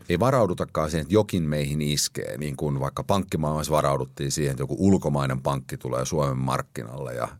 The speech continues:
ja sitten alkaa taistella näiden, tota, suomalaisten pankkien kanssa. Ja nyt on tajuttu, että no okei, että näin voi käydä, mutta se on, niin kuin, ehkä epäkiinnostavin niistä uhkista,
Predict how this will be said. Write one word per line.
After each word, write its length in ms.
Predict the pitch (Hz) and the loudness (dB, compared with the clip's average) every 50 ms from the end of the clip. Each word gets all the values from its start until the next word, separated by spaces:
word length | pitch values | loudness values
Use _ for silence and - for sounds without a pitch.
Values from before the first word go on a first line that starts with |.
| _ - | _ -10
ja 60 | 73 | -8
sitten 340 | 67 65 - - - 71 - - - | -8 -10 -10 -6 -6 -6 -6 -6 -4
alkaa 380 | - 73 71 67 - 69 65 65 - - | -2 0 0 0 0 -2 -2 -2 -4 -2
taistella 460 | - 76 71 71 - - 67 64 60 | 0 0 0 0 -2 -4 -6 -6 -8
näiden, 400 | 62 58 57 58 58 64 62 58 - | -10 -10 -8 -6 -4 -4 -6 -6 -6
tota, 320 | - 65 65 - - 67 60 | -8 -8 -6 -2 -2 -2 -2
suomalaisten 580 | - - 95 80 71 69 64 62 62 - 67 65 | 0 2 2 4 4 2 0 -2 -2 -4 -4 -4
pankkien 500 | - 65 60 62 64 - - - 52 52 | -2 -4 -4 -4 -6 -8 -8 -8 -8 -6
kanssa. 420 | - 55 50 - - - - - - - | -6 -6 -6 -4 -4 -6 -6 -6 -4 0
Ja 300 | 82 82 82 82 85 87 | 2 2 4 4 4 4
nyt 160 | 92 98 95 | 4 4 4
on 80 | 98 80 | 4 4
tajuttu, 380 | - 87 85 82 - - 85 | 4 4 4 2 0 0 -2
että 300 | 78 71 - - 82 - - _ - | -2 0 0 0 0 0 -2 _ -6
no 240 | - 80 80 78 73 - _ - | -2 0 2 2 0 -2 _ 0
okei, 380 | - 80 76 - 95 87 82 80 | 2 2 4 4 4 4 4 4
että 100 | 73 82 | 2 2
näin 200 | 82 82 82 71 | 0 0 2 2
voi 160 | 78 78 73 | 0 0 0
käydä, 360 | - - 80 76 76 73 71 | 2 2 2 2 2 2 0
mutta 340 | 69 67 69 65 - 71 69 | 0 -2 -4 -4 -2 -2 -2
se 100 | 67 73 | 0 0
on, 160 | 71 69 67 | 0 0 0
niin 120 | 65 65 62 | -2 -4 -4
kuin, 160 | 65 62 64 | -4 -2 -4
ehkä 240 | 60 - - 57 - _ - | -4 -4 -6 -8 -6 _ -2
epäkiinnostavin 920 | 85 82 - 85 - - - 71 67 65 65 64 - - 69 62 69 67 | 0 0 0 0 -2 -2 -2 -2 -2 -2 -2 -4 -2 -2 -2 -2 0 0
niistä 340 | 67 71 67 73 71 - - | 0 0 0 0 0 0 0
uhkista, 760 | 67 - 80 85 85 - - - - - - - - - - | 0 2 0 0 0 -2 -6 -4 -2 -2 -2 -2 -2 -4 -4